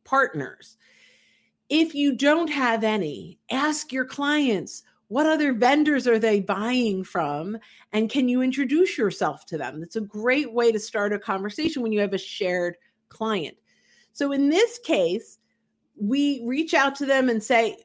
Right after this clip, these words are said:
"Bob, I'm really looking forward to our coffee meeting next week. Before we meet, please feel free to look through my connections, make a list of twenty, thirty, forty people that I know that you might wanna meet. We'll chat through them. And then, at the, you know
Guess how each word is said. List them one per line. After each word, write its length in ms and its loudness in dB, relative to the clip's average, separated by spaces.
"Bob, 260 4
I'm 180 2
really 240 2
looking 300 -2
forward 300 0
to 100 -2
our 120 0
coffee 440 -2
meeting 420 -4
next 300 -8
week. 220 0
Before 440 0
we 140 0
meet, 360 -2
please 360 2
feel 220 0
free 240 -6
to 80 0
look 260 -4
through 140 0
my 260 2
connections, 720 -4
make 280 0
a 60 0
list 300 2
of 80 -4
twenty, 400 -4
thirty, 260 0
forty 540 0
people 360 -4
that 140 -2
I 280 2
know 280 2
that 160 -2
you 120 -2
might 260 0
wanna 180 -2
meet. 380 -4
We'll 180 2
chat 440 0
through 240 -6
them. 400 0
And 180 2
then, 340 -2
at 160 -4
the, 160 -18
you 140 0
know 220 -4